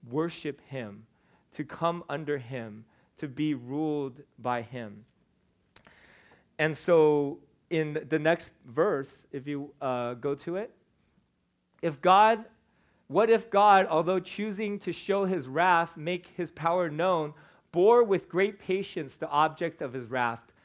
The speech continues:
prepared for destruction? What if he did this to make the riches of his glory known to the objects of his mercy, whom he prepared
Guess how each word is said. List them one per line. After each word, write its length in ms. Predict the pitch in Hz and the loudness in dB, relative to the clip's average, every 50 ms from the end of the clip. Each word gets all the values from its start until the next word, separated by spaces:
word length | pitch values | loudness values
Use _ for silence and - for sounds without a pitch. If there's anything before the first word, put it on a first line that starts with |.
| _ _ _ _ - | _ _ _ _ -12
prepared 440 | - 143 - - 160 147 147 151 | -12 -12 -8 -4 -2 0 0 -2
for 140 | 147 - 156 | -4 -8 -10
destruction? 720 | 113 123 117 - - 127 123 123 - - - 120 110 110 117 _ _ _ _ _ _ _ _ _ _ _ _ _ _ _ _ _ _ _ _ _ _ _ - 220 214 _ _ _ _ | -10 -10 -14 -14 -12 -12 -12 -10 -12 -16 -18 -18 -18 -18 -20 _ _ _ _ _ _ _ _ _ _ _ _ _ _ _ _ _ _ _ _ _ _ _ -20 -20 -20 _ _ _ _
What 220 | _ 123 156 185 196 | _ 4 4 6 6
if 180 | 202 196 196 | 4 2 2
he 140 | - - 175 | -2 -6 -8
did 320 | 147 131 160 190 226 202 175 | -6 2 2 2 2 2 0
this 260 | 170 151 143 - - | 0 0 0 -2 -6
to 80 | - 160 | -8 -6
make 320 | 151 147 156 170 185 170 | -4 -2 -2 -2 -2 -2
the 100 | - 165 | -6 -6
riches 500 | 139 127 151 190 196 - - 233 196 - | -4 0 0 0 0 0 -4 -6 -4 -2
of 160 | 226 165 151 | -2 -2 -2
his 160 | 175 165 139 117 | -4 -6 -8 -8
glory 460 | - 135 139 165 190 175 160 139 135 | -8 -6 -4 -2 -2 -2 -2 -4 -6
known 460 | 131 131 139 147 160 175 185 196 190 | -8 -4 -2 0 0 0 -2 -4 -8
to 140 | - - 160 | -10 -10 -4
the 160 | 147 151 139 | -4 -4 -2
objects 500 | - 135 139 143 139 - 156 160 - - | 2 2 2 2 0 -4 -8 -10 -6 -8
of 120 | 151 127 | -8 -8
his 160 | 143 135 117 117 | -8 -10 -10 -10
mercy, 520 | 131 135 170 185 - - 135 117 107 110 - _ _ _ _ _ _ _ _ _ _ _ _ _ | -8 -8 -8 -8 -10 -12 -14 -14 -14 -14 -18 _ _ _ _ _ _ _ _ _ _ _ _ _
whom 200 | 185 196 202 185 | -4 -4 -4 -4
he 120 | - 185 | -6 -10
prepared 760 | 139 - - 147 - - 170 185 190 190 180 165 156 156 - | -12 -12 -16 -16 -12 -4 0 2 2 2 2 0 0 -4 -10